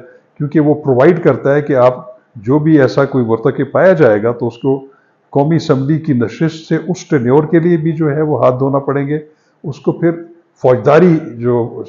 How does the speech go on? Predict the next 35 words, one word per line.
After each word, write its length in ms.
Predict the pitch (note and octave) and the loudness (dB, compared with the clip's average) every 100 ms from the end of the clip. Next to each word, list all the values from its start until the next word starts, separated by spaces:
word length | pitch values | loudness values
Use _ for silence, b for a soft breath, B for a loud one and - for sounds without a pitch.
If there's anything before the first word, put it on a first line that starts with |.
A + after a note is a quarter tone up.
| - | -16
वो 480 | B2 A2 A2 A2+ A2 | -16 -14 -8 -4 -4
consequences 760 | G#2+ A2 A#2+ A2 B2+ B2 C#3 B2 | -2 -4 -4 -6 -4 -4 -4 -4
है 60 | |
वो 120 | A#2 | -4
भी 120 | A2 F#2+ | -4 -4
भुगतने 340 | E2 E2+ F2 | -6 -8 -12
पड़ेंगे। 380 | - C#2 D2 F2 _ b b b _ | -16 -16 -18 -20 _ b b b _
तो 80 | F#3 | -4
इसलिए 360 | D#3 F3 F#3+ F#3 | -2 -2 2 4
वो 320 | C3+ E3+ C#3 | 4 2 2
election 500 | C3+ - - E3 - | 0 -2 -4 -6 -2
act 220 | E3 E3 - | -4 -4 -2
के 100 | C3 | -2
तहत 440 | A2 F2 E2 - - | 0 -2 -4 -8 -8
और 160 | A2 A2+ | -4 -4
constitutional 680 | - A2 - A#2+ F#3+ - D#3+ | -2 -6 -6 -2 -2 0 -4
provision 380 | B2+ A2+ A2 G#2+ | -2 -2 -4 -6
के 120 | G2+ | -8
तहत 280 | G2+ F#2+ F2+ | -4 -4 -4
उन्होंने 360 | F#2 F2+ F#2 A#2+ _ _ _ _ - | -8 -10 -10 -12 _ _ _ _ -8
ये 240 | A#2 E3 | 0 0
अब 260 | D#3 B2+ - | 0 -4 -6
sessions 500 | - C3 B2 C#3 C3 | -8 -6 -6 -6 -8
court 320 | - A2+ A2 | -6 -8 -6
में 80 | A2+ | -8
भेजा 300 | G2+ F#2 A2 | -6 -8 -6
हुआ 240 | A2 G2+ G#2+ | -6 -4 -6
है, 100 | G#2 | -6
जिसमें 340 | G#2+ - A2+ | -10 -10 -8
अब 100 | G#2 G#2 _ _ _ | -8 -12 _ _ _
पहले 180 | A2+ A2+ | -6 -4
उनकी 220 | G2+ A2 | -6 -8
तलबी 320 | A2+ A2 B2 | -4 -2 0
होती 260 | B2 A#2 A2 | 0 0 -2
रही 260 | G#2 F#2+ | -2 -4